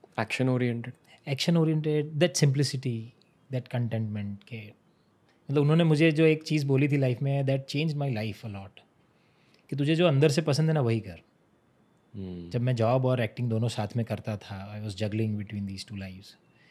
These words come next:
Speaker 2: He said कि जॉब छोड़ दे, तू एक्टिंग कर, because that's where your heart is। ऐसा नहीं था कि जॉब में मेरी, मतलब, हालत ख़राब थी। I was growing there also at a good rate। काम में भी, सब जगह सब अच्छा था।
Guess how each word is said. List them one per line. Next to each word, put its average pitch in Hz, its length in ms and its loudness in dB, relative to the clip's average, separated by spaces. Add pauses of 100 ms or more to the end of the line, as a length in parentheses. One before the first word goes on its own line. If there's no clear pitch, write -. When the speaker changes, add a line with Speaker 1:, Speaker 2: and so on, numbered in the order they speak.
(260)
Speaker 2:
He 147 60 0
said 180 120 0
कि 185 100 -4
जॉब 147 280 0
छोड़ 127 200 -2
दे, 117 140 -6
तू 135 140 -6
एक्टिंग 117 300 -6
कर, 120 100 -6
because 117 260 -6
that's 117 240 -6
where 127 260 -2
your 110 220 -4
heart 98 180 -8
is। 90 120 -14 (1900)
ऐसा 123 160 8
नहीं 180 140 8
था 180 80 8
कि 170 140 6
जॉब 131 200 8
में 143 120 4
मेरी, 135 260 2
मतलब, 120 240 -2
हालत 113 260 2
ख़राब 98 240 -6
थी। - 260 -18 (280)
I 117 80 0
was 131 100 2
growing 143 340 6
there 131 260 6
also 104 280 -8
at 117 60 -4
a 120 60 0
good 117 180 2
rate। 107 260 -2 (2500)
काम 117 200 4
में 123 220 4
भी, 113 200 0
सब 160 220 4
जगह 135 220 2
सब 139 220 -2
अच्छा 110 220 -8
था। - 260 -20